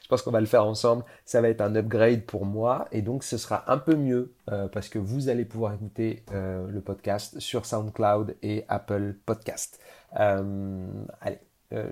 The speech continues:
je, je m'y mets, je, j'ouvre <laughs> ce qu'on appelle Internet.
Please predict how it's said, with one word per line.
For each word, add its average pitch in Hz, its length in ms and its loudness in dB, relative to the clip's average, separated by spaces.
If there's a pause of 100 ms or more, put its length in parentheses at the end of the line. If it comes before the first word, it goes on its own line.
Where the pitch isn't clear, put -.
je, 104 320 -8
je 101 140 -6
m'y 113 140 -2
mets, 104 260 -6
je, 101 480 -8 (460)
j'ouvre 107 440 -4 (480)
<laughs> - 500 -20
ce - 100 -12
qu'on - 180 -8
appelle 90 400 -6 (960)
Internet. 90 640 -10